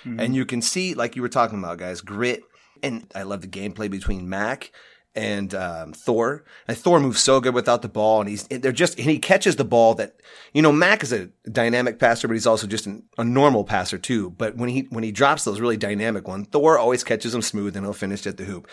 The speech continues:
Speaker 2: And that's the kind of stuff that's like, that's fun to see. That's improvement. You know, we start hitting our shots.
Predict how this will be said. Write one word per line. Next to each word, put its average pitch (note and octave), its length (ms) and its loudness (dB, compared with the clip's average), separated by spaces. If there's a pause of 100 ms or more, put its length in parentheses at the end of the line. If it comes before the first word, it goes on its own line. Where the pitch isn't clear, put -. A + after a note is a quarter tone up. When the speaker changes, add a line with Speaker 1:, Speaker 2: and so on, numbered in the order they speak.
(160)
Speaker 2:
And D3+ 120 2
that's B3 160 4
the A#3+ 80 6
kind G#3 200 4
of C3+ 60 2
stuff C#3 300 4
that's A2 180 -2
like, A2 180 -8 (300)
that's D#4+ 160 0
fun F#2+ 160 -2
to E2+ 80 -10
see. G#2 240 -4
That's F#3 220 -2
improvement. G2 580 -6
You C3 80 -2
know, A2+ 140 -2
we E3 120 0
start E3 240 2
hitting C#3 220 4
our C3 100 2
shots. A#2 480 2